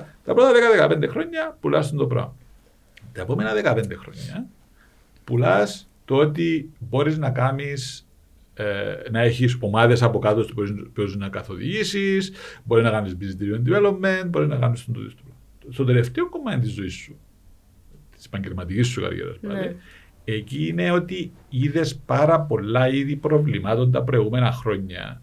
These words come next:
Speaker 1: Άρα μπορείς να πεις, «Παιδιά, μα τούτο το πράγμα λύσαμε τα άλλο πέντε φορές». Εντάξει, πριν είκοσι χρόνια κάναμε έτσι, πριν δεκαπέντε έτσι και τα λοιπά. Άρα πουλάς γνώση προς τους υπόλοιπους πίσω, ένα, και το άλλο είναι ότι πουλάς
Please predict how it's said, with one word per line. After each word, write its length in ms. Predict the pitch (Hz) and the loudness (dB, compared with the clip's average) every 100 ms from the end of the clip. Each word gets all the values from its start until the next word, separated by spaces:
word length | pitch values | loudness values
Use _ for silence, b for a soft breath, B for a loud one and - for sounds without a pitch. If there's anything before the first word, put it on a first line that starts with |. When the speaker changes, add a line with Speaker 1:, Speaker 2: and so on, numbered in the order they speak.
| - | -2
Speaker 1:
Άρα 340 | 117 131 147 | 2 4 4
μπορείς 260 | 139 131 156 | 2 2 2
να 100 | 139 | 2
πεις, 100 | 117 | 0
«Παιδιά, 460 | 156 - 135 117 - | -2 -4 -6 -6 -8
μα 200 | 120 120 | -8 -8
τούτο 160 | - 147 | -4 -2
το 80 | 135 | 0
πράγμα 260 | 120 123 | 0 -2
λύσαμε 300 | 135 139 156 | -2 -2 -2
τα 100 | 160 | -2
άλλο 140 | 151 120 | 4 6
πέντε 280 | 120 131 | 6 4
φορές». 440 | 143 113 104 101 - _ _ _ _ _ _ _ _ - | 0 0 -2 -4 -14 _ _ _ _ _ _ _ _ -18
Εντάξει, 300 | - - - | -12 -12 -12
πριν 260 | - 135 131 | -4 0 2
είκοσι 260 | 139 123 | 2 2
χρόνια 280 | 120 127 127 | 2 2 4
κάναμε 300 | 123 123 123 | 6 6 8
έτσι, 320 | 117 123 - | 6 2 0
πριν 120 | 123 | -2
δεκαπέντε 540 | 123 127 117 120 120 120 | 2 4 4 6 4 4
έτσι 240 | 123 123 | 6 6
και 80 | 131 | 6
τα 80 | 131 | 2
λοιπά. 160 | 117 104 | 2 0
Άρα 260 | 120 - - - | 0 -4 -18 -20
πουλάς 560 | - 113 123 131 123 - 117 98 | -6 4 10 10 8 -2 -8 -2
γνώση 800 | 113 123 139 135 135 123 107 - b b b b _ _ _ _ | 2 6 6 4 0 0 -2 -8 b b b b _ _ _ _
προς 200 | - 127 | 0 2
τους 160 | 123 120 | 2 0
υπόλοιπους 560 | 104 123 127 117 107 - | 4 8 8 6 2 -2
πίσω, 460 | 110 101 139 - - | -6 -2 -4 -4 -6
ένα, 380 | 104 98 233 - b b | -6 -4 -6 -6 b b
και 80 | - | -2
το 60 | 214 | -2
άλλο 60 | |
είναι 80 | 277 | 0
ότι 120 | 294 | -4
πουλάς 460 | - 147 247 285 | -4 0 0 -2